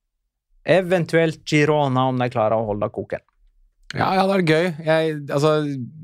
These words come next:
Speaker 2: jeg synes jo at Real Sociedad er my-, mye mer gøy å ha der oppe enn en del andre lag man har hatt der. Ehm, Sevilla, blant annet. Eh, men det ble jo fordi at det var så gjentagende etter hvert. Ehm, men, eh, jeg håper jo at, jeg håper at det blir et kjemperace, da,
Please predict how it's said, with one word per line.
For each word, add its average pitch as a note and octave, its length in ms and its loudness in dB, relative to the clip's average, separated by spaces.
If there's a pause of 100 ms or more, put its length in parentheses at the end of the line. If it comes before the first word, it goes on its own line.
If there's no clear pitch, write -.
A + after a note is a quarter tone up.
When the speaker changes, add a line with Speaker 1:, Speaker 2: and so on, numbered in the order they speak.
Speaker 2:
jeg C3+ 160 4
synes B2 240 -2
jo B2+ 120 2
at B2 100 -2
Real B2+ 340 2
Sociedad A#2 540 0
er A#2 140 0
my-, A2 400 -4
mye A#2+ 280 0
mer A#2+ 200 0
gøy G2+ 340 0
å G#2 80 0
ha F#2+ 100 -2
der G#2 140 0
oppe G2+ 160 -4
enn G2+ 80 0
en G#2 80 2
del G#2 100 0
andre F#2+ 300 -2
lag F2+ 220 -4
man F#2+ 100 -4
har F#2 140 -8
hatt - 120 -16
der. A2 200 0 (200)
Ehm, G2+ 520 -2 (1000)
Sevilla, G2+ 480 -2
blant A2 260 -4
annet. G#2+ 240 -8
Eh, A#2 460 0
men A#2+ 140 -2
det B2 80 0
ble B2 160 2
jo A2+ 80 2
fordi A#2+ 120 0
at G#2+ 60 -4
det A#2 60 0
var A2 100 0
så A#2+ 80 2
gjentagende A2 500 0
etter C3 120 0
hvert. - 180 -12 (100)
Ehm, B2 600 0 (640)
men, B2+ 320 2
eh, A#2+ 880 0
jeg D#3 180 0
håper F3 320 0
jo E3+ 120 4
at, C3 180 -4
jeg E3+ 220 0
håper E3 180 0
at D3 80 -2
det E3+ 80 0
blir E3 120 2
et E3 100 -6
kjemperace, C#3 760 0
da, - 120 -2